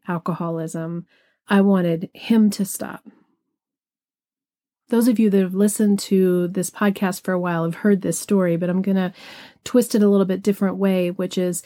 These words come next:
when we first started doing some counseling, it was because I was a florist and I was able to do some trading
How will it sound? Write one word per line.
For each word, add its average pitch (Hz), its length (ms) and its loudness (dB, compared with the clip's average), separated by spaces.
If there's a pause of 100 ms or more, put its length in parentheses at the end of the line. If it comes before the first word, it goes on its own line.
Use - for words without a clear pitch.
(340)
when 202 220 6
we 254 500 4
first 269 360 2
started 240 440 2
doing 202 260 6
some 196 220 0
counseling, 185 500 -2
it 180 100 -4
was 202 140 4
because 226 640 0 (120)
I 185 300 2
was 190 320 -2
a 202 60 -2
florist 202 680 2
and 180 360 0
I 185 140 -2
was 180 180 0
able 208 220 4
to 190 100 2
do 196 220 2
some 180 260 0
trading 190 680 0